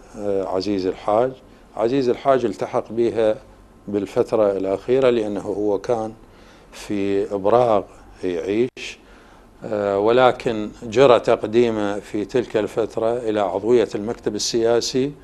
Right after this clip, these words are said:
ورحل يعني، آه، أعيد إلى العراق لكي يقود منظمة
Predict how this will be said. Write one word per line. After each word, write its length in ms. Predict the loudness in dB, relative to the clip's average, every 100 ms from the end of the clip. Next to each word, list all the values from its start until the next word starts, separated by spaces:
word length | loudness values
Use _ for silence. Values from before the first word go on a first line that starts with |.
| -20 -20 -20 -20 -20 -2
ورحل 1160 | 6 8 8 8 2 4 6 4 4 4 4 2 -2
يعني، 600 | -2 -2 -4 -4 -4 -6 -4
آه، 260 | -4 -4 -6 -2
أعيد 440 | 0 2 2 2
إلى 500 | 0 0 -2 -4 -2
العراق 540 | -4 -2 0 2 0 -2
لكي 340 | -4 -6 -6
يقود 460 | -6 -6 -6 -6 -6
منظمة 800 | -8 -10 -10 -8 -6 -4 -4